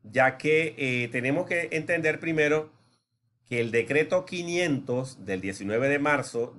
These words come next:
del dos mil veinte, el Estado ordena el cierre obligatorio de las empresas. Vuelvo y repito, fue el Estado el que decretó el cierre obligatorio de las empresas.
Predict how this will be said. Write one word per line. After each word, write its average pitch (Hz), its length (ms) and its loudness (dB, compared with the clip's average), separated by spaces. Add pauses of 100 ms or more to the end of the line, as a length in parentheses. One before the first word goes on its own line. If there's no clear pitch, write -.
del 98 220 -2
dos 98 100 -4
mil 120 220 -4
veinte, 120 500 0 (680)
el 135 180 2
Estado 160 640 2
ordena 147 720 2
el 131 320 -2
cierre 165 760 0
obligatorio 147 1040 0 (500)
de 120 200 0
las 120 180 4
empresas. 117 720 -2 (460)
Vuelvo 107 220 -6
y - 20 -2
repito, 123 540 -2
fue 120 400 -2
el 151 100 0
Estado 156 640 2 (420)
el 110 220 0
que 113 140 0
decretó 110 680 0
el 139 220 0
cierre 151 580 0
obligatorio 123 720 0
de 139 80 2
las 110 140 0
empresas. 104 500 -2